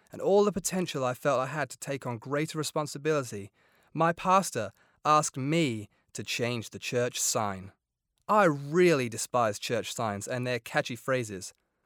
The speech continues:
"Come on in, our church is prayer conditioned." "C H blank C H, what's missing?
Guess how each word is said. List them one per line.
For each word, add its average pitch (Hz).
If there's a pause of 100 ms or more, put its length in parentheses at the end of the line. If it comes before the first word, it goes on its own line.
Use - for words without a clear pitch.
(160)
"Come 240
on 254
in, 147 (300)
our 180
church 226
is 107
prayer 165
conditioned." 131 (500)
"C 214
H 233
blank 170
C 226
H, 175 (240)
what's 160
missing? 202